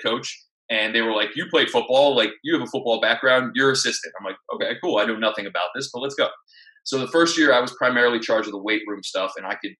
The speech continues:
I could do that fairly well. My boss handled the speed and agility on the field, but I didn't know anything about coaching speed and agility, nothing. So second year, they switched that.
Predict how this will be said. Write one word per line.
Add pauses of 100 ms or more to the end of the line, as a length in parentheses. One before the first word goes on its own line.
I
could
do
that
fairly
well. (280)
My
boss (100)
handled
the
speed
and
agility
on
the
field, (400)
but (100)
I
didn't
know
anything
about
coaching
speed
and
agility, (100)
nothing. (500)
So (800)
second
year, (320)
they
switched
that.